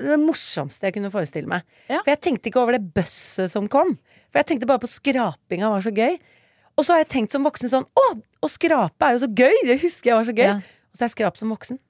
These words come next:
Speaker 1: Så har jeg irritert meg over alt det der, eh,
Speaker 2: <laughs>
Speaker 1: bøsset.
Speaker 3: Mm.
Speaker 1: Og da tenker jeg sånn, nå har jeg mistet gleden. Fordi nå tenker jeg bare over, liksom, det praktiske. «Ah, nå må jeg finne en klut», liksom.
Speaker 2: Bare ha en
Speaker 1: Ja.
Speaker 2: avis under.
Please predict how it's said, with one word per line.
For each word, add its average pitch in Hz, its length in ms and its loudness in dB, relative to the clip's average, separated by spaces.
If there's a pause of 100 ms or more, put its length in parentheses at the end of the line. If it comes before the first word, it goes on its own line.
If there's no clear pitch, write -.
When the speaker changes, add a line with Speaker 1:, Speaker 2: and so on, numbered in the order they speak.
(120)
Speaker 1:
Så - 80 -18
har 185 80 -6
jeg 175 80 -6
irritert - 420 -14
meg 196 120 -8
over 185 180 -4
alt 175 180 -10
det 196 140 -4
der, 175 160 -4
eh, 196 420 -4
Speaker 2:
<laughs> - 180 0
Speaker 1:
bøsset. - 600 0
Speaker 3:
Mm. 160 180 -8 (300)
Speaker 1:
Og 294 80 -2
da 339 60 4
tenker 311 220 0
jeg 285 80 0
sånn, 302 200 0
nå 311 80 2
har 339 120 4
jeg 339 80 2
mistet 277 440 0
gleden. 262 400 2 (240)
Fordi 285 240 0
nå 277 160 0
tenker 269 340 -2
jeg 226 60 -2
bare 202 240 2
over, 202 160 -2 (160)
liksom, 220 340 -2 (220)
det - 140 -6
praktiske. - 880 -4
«Ah, 220 320 2
nå 214 80 -2
må 220 80 -2
jeg 220 80 -6
finne 208 160 -4
en 208 80 -10
klut», 202 720 -4
liksom. 208 320 -2
Speaker 2:
Bare 311 160 4
ha 349 120 2
en 330 120 0
Speaker 1:
Ja. 277 80 4
Speaker 2:
avis 311 300 -2
under. 185 260 -4